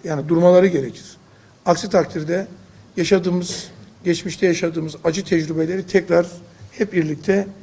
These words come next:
e, yaşarız. Çünkü şu anda biraz önce Niğde'de de oldu,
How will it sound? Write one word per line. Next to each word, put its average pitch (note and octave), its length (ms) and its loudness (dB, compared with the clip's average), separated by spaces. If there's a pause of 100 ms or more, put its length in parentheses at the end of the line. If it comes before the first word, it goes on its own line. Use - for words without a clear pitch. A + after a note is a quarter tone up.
(340)
e, F3 280 -4
yaşarız. D#3+ 600 0 (460)
Çünkü G3 480 2 (300)
şu - 200 2
anda F3+ 360 4 (200)
biraz F3+ 200 4
önce E3+ 300 -2
Niğde'de F3 400 0
de D#3 60 -4
oldu, C3+ 260 -8